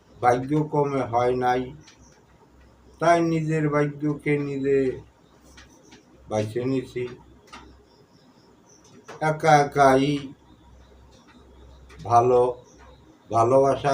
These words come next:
কারোর কাছে জোর করে নেওয়া যায় না। ভালোবাসা জোরের জিনিস না, ভালোবাসা ভালোবাসার জিনিসই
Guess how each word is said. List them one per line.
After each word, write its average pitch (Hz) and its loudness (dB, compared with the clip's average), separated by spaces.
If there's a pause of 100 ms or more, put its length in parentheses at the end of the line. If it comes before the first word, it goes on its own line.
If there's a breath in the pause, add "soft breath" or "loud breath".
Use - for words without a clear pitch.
(100)
কারোর 131 -4
কাছে 139 -6 (100)
জোর 131 -6 (120)
করে 127 -4 (100)
নেওয়া 123 -8 (100)
যায় 113 -6
না। 113 -8 (1040)
ভালোবাসা 131 0 (160)
জোরের 135 -2 (100)
জিনিস 127 -8 (160)
না, 131 -2 (1800)
ভালোবাসা 147 4 (640)
ভালোবাসার 135 0 (140)
জিনিসই 135 -6